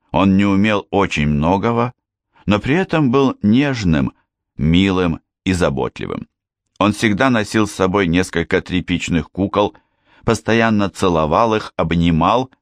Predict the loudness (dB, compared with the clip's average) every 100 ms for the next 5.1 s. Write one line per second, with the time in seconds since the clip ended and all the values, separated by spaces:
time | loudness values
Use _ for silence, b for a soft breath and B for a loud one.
0 | _ _ -4 0 2 2 2 0 -2 -4
1 | -2 -2 -2 -2 -2 -4 _ _ _ _
2 | _ -2 0 0 -4 -2 -2 0 0 -2
3 | -2 -4 0 -2 -2 0 0 0 -2 0
4 | 0 -2 -4 -4 -2 -2 -2 -4 -4 -4
5 | -4